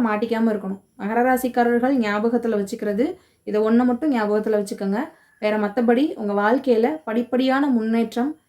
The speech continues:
எல்லா விதத்திலையும் அமோகமா கொட்டி கிடக்கு. குருவின் பார்வை உங்க மீது விழறதுனால கண்டிப்பா எல்லா விதத்திலையும் உங்களுக்கு சக்சஸ் தான். நீங்க ஒரு ஸ்போர்ட்ஸ் பிளேயரா இருந்தா, நீங்க ஒரு பள்ளி, பள்ளி கல்லூரிகள்ல படிக்கிற மாணவ மாணவிகளா இருந்தா,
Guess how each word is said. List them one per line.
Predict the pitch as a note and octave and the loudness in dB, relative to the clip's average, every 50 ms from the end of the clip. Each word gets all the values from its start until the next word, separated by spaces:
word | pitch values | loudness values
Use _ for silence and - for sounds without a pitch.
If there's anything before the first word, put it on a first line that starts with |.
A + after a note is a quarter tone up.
| _ _ | _ _
எல்லா | _ G#3 G#3+ A#3+ C#4 D#4 E4+ E4 | _ -2 0 0 2 2 2 2
விதத்திலையும் | D4+ A#3+ B3+ A#3+ A#3 A3+ G#3+ G#3+ A3 B3+ C#4 - | 4 4 4 2 2 0 0 0 0 -2 -4 -6
அமோகமா | - G3+ G#3 A3+ B3+ C#4 C#4 C4 C#4 C4 C4+ C#4+ C#4+ | -6 -4 -2 0 0 0 0 0 0 0 0 0 -2
கொட்டி | - A#3 - - - C#4 | -2 -4 -4 -4 -8 -4
கிடக்கு. | - B3 A3+ G#3 - A3+ A#3+ C#4+ D#4 - - _ _ _ _ _ _ _ _ _ G#3 | -2 -2 -4 -2 -2 -2 -2 -2 -4 -6 -12 _ _ _ _ _ _ _ _ _ 0
குருவின் | A#3 B3 C#4 C4+ C#4+ C#4 B3+ A#3 | 2 2 4 4 4 4 4 2
பார்வை | A#3 A3 G#3+ A3+ A#3+ C4+ B3+ B3+ C#4 D#4 F4 - - - | 0 0 0 2 2 2 2 2 0 0 -4 -8 -12 -10
உங்க | A#3 A3 G#3+ | -8 -6 -4
மீது | G#3+ A3 A#3 B3 B3+ C4 A#3+ - - - G3+ | 0 2 4 4 4 4 0 -2 -6 -4 -2
விழறதுனால | G#3 G#3 G#3 G#3+ A#3 B3 A#3+ A#3 G#3+ G#3 G#3 A#3+ D4+ - - _ _ _ _ _ _ _ | 0 0 0 2 2 2 2 2 2 0 0 -2 -2 -4 -8 _ _ _ _ _ _ _
கண்டிப்பா | _ - A#3 C4 C4+ C#4+ - D#4+ E4 | _ -2 0 2 2 2 0 0 0
எல்லா | D#4+ C4 A#3+ B3+ C#4 D4 | 2 4 4 4 2 2
விதத்திலையும் | C#4+ C4+ B3 B3+ B3+ C4 C#4+ | 2 2 2 2 2 2 2
உங்களுக்கு | C#4 A#3+ G#3+ G#3 G#3 G3 A3 | 2 0 -2 -2 -4 -6 -8
சக்சஸ் | G3+ - - A#3+ A#3+ - | -8 -6 -6 -8 -6 -6
தான். | A3+ A3+ C#4+ D#4 - _ _ _ _ _ _ _ | -6 -6 -6 -6 -10 _ _ _ _ _ _ _
நீங்க | _ B3 D4 E4+ F4 D#4+ | _ -2 0 2 4 4
ஒரு | D4+ B3+ B3 | 4 4 4
ஸ்போர்ட்ஸ் | B3 - B3+ C4+ C4+ - - C4+ | 4 2 2 0 0 -2 -4 0
பிளேயரா | B3+ A#3+ A#3 A3+ G#3+ | 0 2 2 2 0
இருந்தா, | G#3 G3+ G#3 G3+ G3+ G3+ G3+ - - _ _ _ | -2 -2 -2 -2 -2 -2 -4 -6 -10 _ _ _
நீங்க | - B3 C4 C#4 C#4 | -2 0 0 2 4
ஒரு | C4+ B3 A#3+ A3 G#3+ | 4 4 4 4 2
பள்ளி, | A3 - G#3+ A#3 A#3 B3+ B3+ B3 A#3 | 0 0 0 2 2 2 2 0 -2
பள்ளி | - G#3+ G#3 A3+ B3 C4 | -4 -2 0 0 0 0
கல்லூரிகள்ல | - B3 A3+ A#3 A#3+ A#3+ A#3 A#3+ A3 A3 G#3+ | 0 2 4 4 4 4 4 2 2 0 0
படிக்கிற | G#3 G#3+ G3+ G3 G3+ A#3 A3+ G#3+ | 0 -2 -4 -2 -2 -2 -2 -2
மாணவ | G#3 G3+ G3+ G#3+ A3+ A#3 A3+ G#3+ G3+ G3 | -2 -2 -2 0 0 0 0 0 0 -2
மாணவிகளா | G3+ G#3 G#3 G#3 G#3 G3+ G3 | -2 -2 -2 -2 0 0 -2
இருந்தா, | F#3+ F#3 F#3 F#3+ F#3+ G#3 - | -2 -2 -2 -2 -4 -4 -6